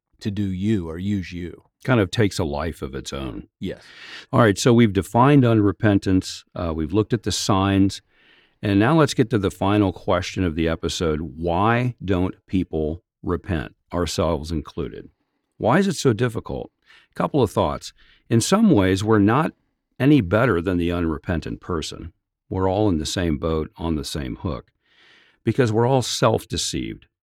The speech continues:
Speaker 2: That's the bottom line. You know, we talked earlier about sin, like, being a virus. One of the things it does is it distorts our way of observing.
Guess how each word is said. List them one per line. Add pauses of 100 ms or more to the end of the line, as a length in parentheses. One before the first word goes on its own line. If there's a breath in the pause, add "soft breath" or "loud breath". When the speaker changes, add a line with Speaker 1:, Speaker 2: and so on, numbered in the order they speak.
(440)
Speaker 2:
That's
the
bottom
line.
You
know,
we
talked
earlier
about
sin,
like,
being
a
virus.
One
of
the
things
it
does
is
it (420)
distorts
our
way
of (320)
observing.